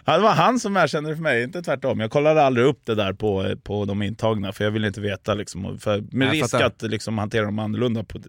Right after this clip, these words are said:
Speaker 2: Ja,
Speaker 1: grund av
Speaker 2: ja,
Speaker 1: därför.
Speaker 2: ja.
Speaker 1: Men, ehm, så, så vi latchade ju rätt mycket med varandra varje dag. Och sen så var det någon dag,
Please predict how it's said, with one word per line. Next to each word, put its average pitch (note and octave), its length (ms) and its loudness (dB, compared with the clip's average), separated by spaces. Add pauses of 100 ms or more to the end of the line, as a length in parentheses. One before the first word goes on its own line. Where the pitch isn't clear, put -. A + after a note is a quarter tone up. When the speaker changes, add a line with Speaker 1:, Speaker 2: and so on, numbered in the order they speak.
Speaker 2:
Ja, B2+ 180 0
Speaker 1:
grund C#3 160 2
av B2 40 2
Speaker 2:
ja, B2+ 60 2
Speaker 1:
därför. G#2 240 -8
Speaker 2:
ja. A#2 180 0 (400)
Speaker 1:
Men, E3 240 2
ehm, D#3+ 360 0 (540)
så, B2 280 -4
så C#3 120 -4
vi E3 280 4
latchade F#3 340 4
ju C3+ 60 4
rätt B2 120 2
mycket C#3+ 260 -4
med E3 100 -2
varandra G#2+ 240 -4
varje F3 220 -6
dag. G#2 260 -6
Och G#2 80 -6
sen A#2+ 180 -2
så A#2 400 0
var C3+ 200 0
det C#3 60 -2
någon F3 320 0
dag, A2+ 280 4